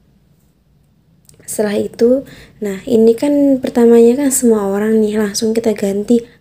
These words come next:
hanya saya. Nah, kalau udah tinggal kita back.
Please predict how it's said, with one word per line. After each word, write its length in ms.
hanya 240
saya. 480
Nah, 720
kalau 280
udah 160
tinggal 320
kita 240
back. 240